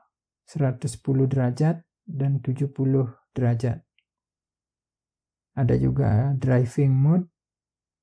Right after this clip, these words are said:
ada juga wide dynamic range, terus au-, auto power up,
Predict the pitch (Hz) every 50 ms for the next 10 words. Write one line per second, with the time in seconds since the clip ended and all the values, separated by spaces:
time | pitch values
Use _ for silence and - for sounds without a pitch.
0 | _ _ _ _ _ _ _ - - 139 143 127 135 135 131 135 147 143 139 135
1 | 135 135 135 139 131 131 135 131 135 131 123 117 127 127 127 131 131 127 131 131
2 | - - - 147 139 143 151 160 175 180 175 170 _ _ _ _ _ _ _ _
3 | _ _ _ _ _ _ _ _ _ _ _ _ _ _ _ _ _ _ _ _
4 | _ _ _ _ _ _ _ _ _ _ _ _ _ _ _ - 151 143 139 -
5 | - - 131 131 131 131 113 - - 131 131 131 - - 143 131 113 - 127 127
6 | 127 135 131 - 143 147 156 160 -